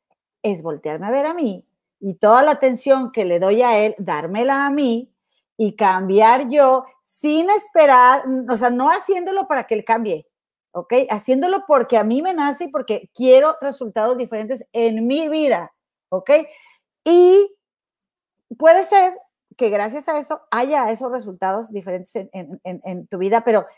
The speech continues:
pero el, el, el estarle siempre echando la culpa al otro o no asumir una responsabilidad es como estar estan-, co-, como estar en un estanque de agua estancada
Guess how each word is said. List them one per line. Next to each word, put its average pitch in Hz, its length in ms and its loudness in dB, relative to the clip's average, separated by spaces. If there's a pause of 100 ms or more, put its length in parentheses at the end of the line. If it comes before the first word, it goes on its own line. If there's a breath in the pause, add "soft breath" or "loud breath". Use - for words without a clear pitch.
(260 loud breath)
pero 254 180 8
el, 254 180 6
el, 262 200 2
el 254 100 2
estarle 311 380 -2
siempre 359 300 -6
echando 339 260 -2
la 339 180 0
culpa 269 380 0
al 233 160 6
otro 233 460 4
o 220 400 4
no 247 220 2
asumir 285 420 0
una 294 160 0
responsabilidad 196 1160 0 (540)
es 240 320 2
como 330 340 2
estar 277 300 0
estan-, 262 500 -4
co-, 233 260 -6
como 240 200 0
estar 294 360 -4 (140)
en 247 140 0
un 262 100 -6
estanque 320 420 -2
de 294 80 2
agua 262 500 -2 (140)
estancada 226 720 -2